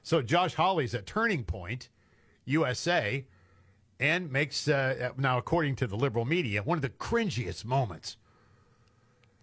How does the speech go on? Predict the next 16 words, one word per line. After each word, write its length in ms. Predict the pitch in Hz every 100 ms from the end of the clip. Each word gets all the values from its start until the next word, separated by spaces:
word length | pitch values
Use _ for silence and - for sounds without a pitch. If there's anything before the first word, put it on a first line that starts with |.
| - -
Josh 260 | 156 175
Hawley 300 | 185 190 180
told, 420 | 147 170 185 190
uh, 600 | 156 165 160 160 156 156 156
all 140 | 175
the 80 | 170
men 160 | 165 214
in 60 |
the 100 | 165
audience 400 | 190 214 180 175
that 240 | 160 127 -
porn 320 | 175 208 190
can't 260 | - 190
hold 160 | 160 202
a 40 | 180
candle 460 | 165 214 214 127